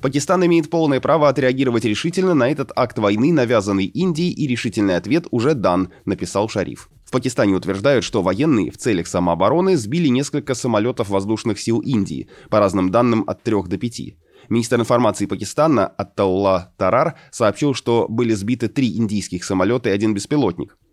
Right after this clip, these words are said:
Пакистанское издание Geo T V пишет, что сбиты пять самолётов, включая три истребителя французского производства «Рафаль», а также по одному миг двадцать девять и Су тридцать.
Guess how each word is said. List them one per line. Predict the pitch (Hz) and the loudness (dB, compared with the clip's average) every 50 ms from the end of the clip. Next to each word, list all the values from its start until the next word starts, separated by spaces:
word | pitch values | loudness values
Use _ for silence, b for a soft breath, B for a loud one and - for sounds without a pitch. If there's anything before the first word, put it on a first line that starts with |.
| _ _ | _ _
Пакистанское | 104 95 98 - - 95 90 87 - 104 98 | -8 -8 -6 -4 -2 -2 -2 -2 0 0 0
издание | 95 92 101 95 98 98 98 90 | 0 0 0 0 0 0 0 0
Geo | 90 92 101 101 92 90 90 | -2 -2 -2 0 0 0 -2
T | 90 - 98 | -2 -4 -4
V | 90 127 175 175 175 B B B - | -2 -2 -2 -2 -4 B B B -8
пишет, | 123 131 - 117 - | -6 -4 -4 -4 -4
что | - - 113 110 104 | -4 -2 0 0 0
сбиты | 92 92 101 123 117 - 131 | 0 -2 -2 -2 -2 -2 -2
пять | 117 135 98 71 - | 0 0 -2 -2 -2
самолётов, | - - 90 78 90 117 151 165 165 - | -4 -2 -2 0 0 0 -2 -2 -4 -4
включая | - - 104 95 - 113 101 95 | -4 -4 -4 -2 0 0 -2 0
три | 90 - 110 101 | 0 -2 -2 -2
истребителя | 90 87 - 92 92 98 113 107 120 98 90 | -4 -4 -4 -4 -2 -2 -2 0 0 0 0
французского | 95 92 92 92 101 98 - - 104 95 | 2 0 0 0 -4 -6 -4 -2 -2 -2
производства | 95 98 98 92 98 104 101 - - 107 104 - | 0 -2 -2 0 -2 -4 -4 -4 -2 0 0 0
«Рафаль», | - 101 127 127 - 120 87 73 69 B B B B B | 0 0 -2 0 0 0 0 0 -2 B B B B B
а | - | -4
также | - 107 113 123 117 - | -2 0 0 0 0 2
по | 117 107 | 2 2
одному | 101 98 104 101 104 104 98 - | 2 2 2 2 2 2 2 2
миг | 107 110 104 - - - | 0 0 0 -2 -4 -4
двадцать | 101 95 90 - - 92 | -2 -2 -2 -2 -6 -6
девять | 85 101 123 131 139 120 - | -2 -2 0 0 0 -2 -2
и | - 113 110 101 - - | -4 -4 -4 -4 -4 -8
Су | - - - 123 110 - | -12 -4 -2 -2 -2 -2
тридцать. | - - 143 113 - - - 60 - - | -2 -4 -4 -4 -4 -6 -12 -14 -14 -18